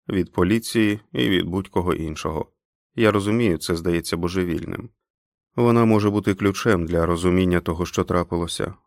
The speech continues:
ключем, щоб повернути усе назад і...» «Просто вір мені, гаразд, Джареде?» «Гаразд, тату. Але один охоронець, той, що Ренд, сказав, що вона, типу, чародійка».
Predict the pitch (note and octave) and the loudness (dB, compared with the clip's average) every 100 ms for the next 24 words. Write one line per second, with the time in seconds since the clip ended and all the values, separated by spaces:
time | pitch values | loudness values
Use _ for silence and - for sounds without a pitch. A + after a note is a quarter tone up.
0 | _ - F#2+ - A2 A2 G#2 - A2 B2+ | _ 0 0 2 0 0 -2 -4 -2 0
1 | A2+ G#2+ G#2 G2+ G#2 - G2+ F#2+ F2+ G#2+ | 0 2 0 0 -2 0 0 2 0 0
2 | F#2+ D#2+ - F2 E2+ E2+ E2 E2 - _ | 0 -4 -6 -4 -2 -2 -2 -4 -8 _
3 | _ _ _ _ _ - A#2+ - E2+ D#2 | _ _ _ _ _ -6 -4 -2 -2 -2
4 | D2 D2+ E2+ - - F2+ F#2+ F2 D#2 E2 | -4 -6 -8 -10 -4 0 0 -2 -4 -6
5 | D#2 C#2+ - _ _ _ _ _ _ _ | -6 -10 -14 _ _ _ _ _ _ _
6 | _ _ G#2+ C3 C#3+ C#3 - D#2+ D#2+ E2 | _ _ -2 0 0 -4 -6 -8 -6 -10
7 | D#2+ _ _ _ _ _ - A2 A#2 A#2 | -12 _ _ _ _ _ -4 0 2 2
8 | B2 A#2+ B2 C3 B2 E2+ - - - G2+ | 0 0 0 0 0 -2 -6 -14 -6 -4
9 | F#2 - G2 A2+ A#2 G#2 _ _ _ - | -4 -2 0 2 0 -4 _ _ _ -18
10 | - G2+ G#2 G#2+ - G2+ G2+ G#2+ - G#2 | -6 -4 0 -2 -2 -2 -2 -4 -4 -6
11 | - G2 G2 - _ _ - B2+ C#3 F#2 | -2 -2 -2 -8 _ _ -10 -6 -6 -6
12 | - - | -10 -10